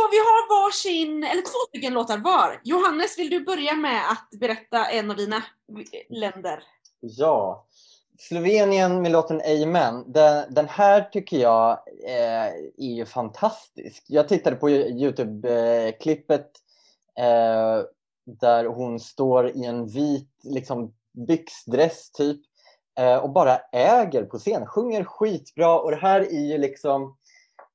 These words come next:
Speaker 2: eh, det är ju gospelvibbarna. Alltså, det här är, det är mycket gospelvibbar, det är inte bara lite.
Speaker 1: Mm.
Speaker 2: Det är, eh, tänk, eh, Öst-, visst var det Österrike tjugohundraarton som hade en, liksom, gospellåt? Det här är nog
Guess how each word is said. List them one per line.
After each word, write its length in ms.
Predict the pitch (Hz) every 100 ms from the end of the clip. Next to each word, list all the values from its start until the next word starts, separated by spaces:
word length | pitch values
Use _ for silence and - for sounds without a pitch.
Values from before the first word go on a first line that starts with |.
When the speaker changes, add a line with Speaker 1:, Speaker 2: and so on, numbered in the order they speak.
| _ _ _ 143
Speaker 2:
eh, 400 | 139 139 139 131 - _ _ _ _
det 380 | 135 170 180 151
är 140 | 175
ju 100 | 190
gospelvibbarna. 1200 | 190 202 - - 131 120 175 196 185 123 110 110 120 127 143
Alltså, 200 | 131 131
det 120 | 110
här 180 | 131 160
är, 160 | 151 151
det 120 | 110
är 40 | 127
mycket 580 | 135 156 151 _ 160 135
gospelvibbar, 680 | 120 - 113 117 123 98
det 60 | 107
är 20 |
inte 200 | 117 120
bara 200 | 107 110
lite. 420 | 117 113 - - - _ _ _ -
Speaker 1:
Mm. 200 | 233 208
Speaker 2:
Det 500 | 139 147 _ - 151 147
är, 140 | 147 - - _ _ -
eh, 280 | 139 135 131 -
tänk, 640 | 165 170 180 175 - _
eh, 340 | 170 156 147 196
Öst-, 260 | - - -
visst 260 | 156 180
var 100 | 196
det 80 | 190
Österrike 640 | 240 - - 151 262 -
tjugohundraarton 720 | 170 165 139 160 147 123 190 190
som 120 | 175
hade 280 | 151 101 104
en, 240 | 104 104
liksom, 240 | 101 113 98
gospellåt? 1300 | 123 - _ 107 98 98 95 - _ _ 113 113 _
Det 140 | 135
här 240 | 131 143 185
är 120 | 226
nog 260 | 135 120